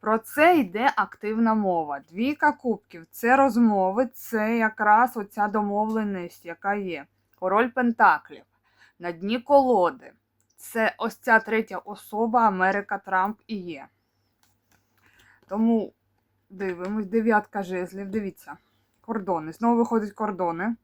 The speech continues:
Я б сказала, що це вся країна йде. Е, маніпуляція на тему обстрілів. Вони циклічні. Зупинка. Зупинити їх.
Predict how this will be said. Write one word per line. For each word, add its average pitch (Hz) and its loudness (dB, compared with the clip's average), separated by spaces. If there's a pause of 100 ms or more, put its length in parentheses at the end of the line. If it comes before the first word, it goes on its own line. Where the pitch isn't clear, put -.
(1800)
Я 226 -4
б 254 -6
сказала, 254 4
що 247 -6
це 240 -8
вся 233 -10
країна 214 -2
йде. 160 -12 (1900)
Е, - -16 (640)
маніпуляція 254 2
на 226 -2
тему 240 -2
обстрілів. 156 -12 (2250)
Вони 226 -2
циклічні. 165 -12 (2750)
Зупинка. 185 0
Зупинити 214 -2
їх. - -20